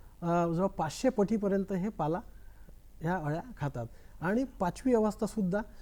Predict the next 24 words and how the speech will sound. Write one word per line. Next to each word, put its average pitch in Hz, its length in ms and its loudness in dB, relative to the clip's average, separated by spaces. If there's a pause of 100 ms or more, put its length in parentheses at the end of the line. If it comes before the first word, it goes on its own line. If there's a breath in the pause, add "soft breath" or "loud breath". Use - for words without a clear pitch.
(140 soft breath)
अ, 165 340 4 (320)
काट 180 160 0 (100)
टाकण्यापासून 190 880 2 (140)
येते 180 460 2
आणि 190 260 2
यावेळेसच 220 640 6
मग 196 200 4
आपण 196 240 -2 (400 loud breath)
चंद्रिका 208 400 8
किंवा 214 260 0
नेत्रिका 165 500 2 (300)
जी 185 80 6
असते, 175 300 4 (380 soft breath)
ही 240 220 4
त्या 214 280 2
आप-, 185 220 -2
त्यांच्या 175 400 4
संगोपनगृहामध्ये 170 920 2
ठेवतो, 180 400 0
जेणेकरून 185 600 2
या 180 240 6
अळ्या 175 300 4 (440 loud breath)
पाचव्या - 340 6
अवस्थेनंतर 208 640 4